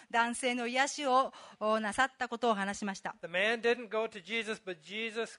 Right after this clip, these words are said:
Speaker 2: came to the man, right?
Speaker 1: その体の不自由な男性がイエス様のところにやってきたのではなく、イエス様がその男性のところに行ったんですね。
Speaker 2: Jesus always makes the first move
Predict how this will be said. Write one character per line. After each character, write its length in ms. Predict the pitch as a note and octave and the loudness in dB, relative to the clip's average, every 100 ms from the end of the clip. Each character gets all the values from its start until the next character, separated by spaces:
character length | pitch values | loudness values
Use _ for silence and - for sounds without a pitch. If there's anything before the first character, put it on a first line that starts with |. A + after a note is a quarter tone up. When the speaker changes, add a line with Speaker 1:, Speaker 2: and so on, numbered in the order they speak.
| - | -10
Speaker 2:
came 600 | A3+ G#3 F#3+ F#3+ F#3 F3+ - | -4 -2 -2 -2 -6 -10 -16
to 120 | F#3 | -14
the 80 | F3+ | -8
man, 420 | F3+ F3+ F3+ C#3+ C#3 | -2 0 -2 -4 -8
right? 340 | D3+ E3+ F#3+ E3+ _ _ - | -6 -4 -4 -10 _ _ -14
Speaker 1:
そ 160 | - | -6
の 720 | C#4 D4+ D4 C4+ B3 A#3 A#3 | -2 0 2 2 4 4 2
体 320 | A3+ C#4 D#4 E4+ | 4 4 6 6
の 140 | D#4+ | 4
不 80 | E4+ | 2
自 120 | D4+ | 0
由 80 | D#4 | 0
な 120 | C4+ | 4
男 200 | B3+ B3+ | 4 2
性 280 | B3+ B3+ B3 | 2 0 2
が 400 | C4+ D4+ C4+ - - - | 6 8 8 4 -6 -2
イ 100 | D4+ | 2
エ 100 | D#4 | 4
ス 60 | |
様 200 | - C4 | 4 4
の 100 | B3 | 4
と 120 | A#3+ A#3+ | 2 2
こ 100 | B3+ | 2
ろ 120 | B3+ | 2
に 100 | A#3+ | 2
や 100 | A3+ | 2
っ 100 | A3 | 2
て 120 | C#4+ | -4
き 40 | |
た 120 | - A#3 | -2 -2
の 100 | G#3 | -2
で 80 | |
は 160 | G3+ F#3+ | -4 -4
な 160 | G3 G3 | -6 -8
く、 500 | - C#4 C4+ A3 E3+ - - B3+ A#3 | -6 -2 0 0 -6 -18 -20 -20 -18
イ 140 | B3+ F4 | -6 0
エ 140 | A4 | 0
ス 60 | - - | 0 0
様 280 | D#4+ D4+ | 2 2
が 180 | C#4 E4+ | 4 2
そ 140 | E4 C#4+ | 2 -2
の 140 | A#3 | -2
男 320 | F#3 A#3 C4 | 0 0 2
性 120 | C4 | 0
の 120 | C4+ B3+ | 0 0
と 80 | |
こ 100 | B3 | 0
ろ 100 | B3 | -2
に 240 | A3+ A3 A#3 _ | -2 -6 -10 _
行 140 | A3+ G3+ | -18 -12
っ 40 | - | 0
た 120 | D4 | 0
ん 80 | A3 | 0
で 80 | F3 | -6
す 100 | G#3 | -6
ね。 240 | G#3 G#3+ | -8 -8
Speaker 2:
Jesus 460 | F3 A3 A3 - - | -6 -4 -4 -6 -8
always 440 | G3 G#3 G#3+ G#3 E3+ | -6 -4 -4 -6 -6
makes 380 | F#3 F#3+ F#3 - | -2 -2 -4 -12
the 140 | F3+ _ | -14 _
first 380 | G3 G3 - - | -8 -8 -10 -16
move 640 | F#3 G3 F#3+ E3 D3+ D3 | -12 -8 -6 -6 -8 -10